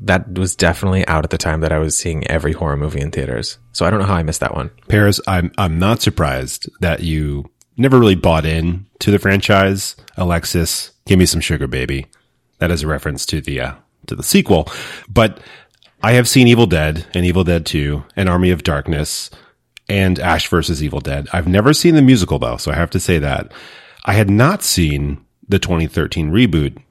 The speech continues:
Speaker 2: until now, though. I actually deliberately kept away from it because I didn't want it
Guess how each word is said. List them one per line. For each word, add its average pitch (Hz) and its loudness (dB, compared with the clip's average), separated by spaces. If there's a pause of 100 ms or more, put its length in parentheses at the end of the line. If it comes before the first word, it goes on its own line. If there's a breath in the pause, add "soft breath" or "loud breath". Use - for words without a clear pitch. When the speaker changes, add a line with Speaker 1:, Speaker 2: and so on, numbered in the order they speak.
(240)
Speaker 2:
until 78 -6
now, 85 2
though. 67 -4
I 90 -2
actually 107 2
deliberately 98 2 (160)
kept - -2
away 82 2
from 76 -6
it - -8
because 90 -4
I 90 2
didn't 104 2
want 92 4
it - -6